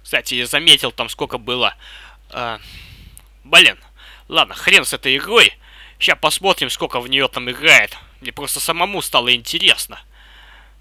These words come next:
Не показывайте. Ну и ладно.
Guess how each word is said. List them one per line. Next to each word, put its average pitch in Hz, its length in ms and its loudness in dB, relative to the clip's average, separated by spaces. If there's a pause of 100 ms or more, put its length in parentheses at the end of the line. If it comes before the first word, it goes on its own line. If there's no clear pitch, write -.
(1500)
Не 135 80 -12
показывайте. 139 880 0 (880)
Ну 160 160 -6
и - 20 -2
ладно. 143 480 0